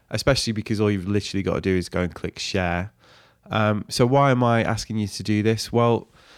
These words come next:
because as I've, as I said quite a lot at the beginning, it's just gonna help me make more of these podcasts. The more people that hear it, the more the sponsors that are starting to sniff around, and there's a few now, I'm definitely starting to get people asking about this,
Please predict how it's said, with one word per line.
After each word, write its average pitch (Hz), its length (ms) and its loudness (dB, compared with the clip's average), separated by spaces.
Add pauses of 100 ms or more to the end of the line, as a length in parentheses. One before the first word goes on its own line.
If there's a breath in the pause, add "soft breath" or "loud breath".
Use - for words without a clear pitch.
(320 soft breath)
because 123 340 0
as 120 160 2
I've, 110 160 0 (140)
as 123 120 0
I 127 60 2
said - 300 0
quite 120 220 4
a 101 40 4
lot 117 220 6
at 95 100 0
the 104 60 -2
beginning, 95 560 0 (320)
it's - 220 -2
just 117 300 -4
gonna 107 140 0
help 104 200 2
me 101 100 -4
make 95 200 -2
more 98 240 2
of 90 40 0
these 92 200 -4
podcasts. - 840 -6 (600 soft breath)
The 107 80 -6
more 117 240 4
people 113 440 0
that 101 120 -2
hear 113 320 4
it, 127 180 2 (560)
the 110 140 0
more 113 200 4
the 101 80 0
sponsors 107 560 0
that 87 120 0
are - 20 -4
starting 95 340 0
to 98 120 -8
sniff - 320 -2
around, 101 580 -2
and 107 140 -2
there's 110 160 0
a 123 40 -2
few 127 280 -2
now, 107 320 0 (180)
I'm 107 140 -8 (100)
definitely 113 300 0
starting 98 260 -2
to - 80 -12
get - 140 -4
people 107 260 -2
asking 98 240 -4
about 95 240 0
this, 110 320 -2